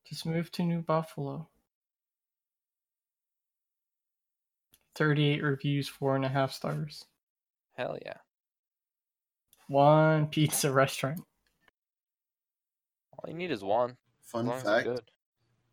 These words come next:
Speaker 3: Buffalo, New York has, uh, more pizza restaurants per person than New York City.
Speaker 1: That's 'cause no one lives in Buffalo.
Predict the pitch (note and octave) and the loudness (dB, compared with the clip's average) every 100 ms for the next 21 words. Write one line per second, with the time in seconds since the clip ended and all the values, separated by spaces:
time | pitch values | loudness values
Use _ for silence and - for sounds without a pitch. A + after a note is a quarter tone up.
0 | _ G#2 A2+ C#3 B2 B2 A#2 A2 G#2+ C3 | _ -4 -4 -4 -4 -2 -2 -2 -2 -2
1 | _ _ _ _ _ _ _ - A#2 G#2+ | _ _ _ _ _ _ _ -6 -2 -2
2 | G2+ G#2 G2 F#2+ - - G#2 G#2+ A#2 A2+ | -2 -4 -2 -2 -4 -8 -6 -4 -4 -4
3 | A#2+ B2 - A2+ A#2 - - A#2 A#2 - | -8 -8 -6 -4 -4 -4 -4 -4 -4 -8
4 | - - A2+ - A#2 A#2 C#3+ C#3+ _ _ | -10 -10 -8 -6 -6 -4 -6 -8 _ _
5 | _ _ - G2+ G#2 A2+ A2+ - G#2 G2+ | _ _ -10 -6 -4 -4 -6 -8 -10 -10
6 | _ _ _ _ _ _ _ - D#3 - | _ _ _ _ _ _ _ 0 0 2
7 | E3 - D#3 D3 C3 C3+ - C#3+ C3+ C3 | 0 4 4 4 2 -2 -2 -4 -4 -8
8 | - D3 C#3+ D3+ | -8 -8 -8 -10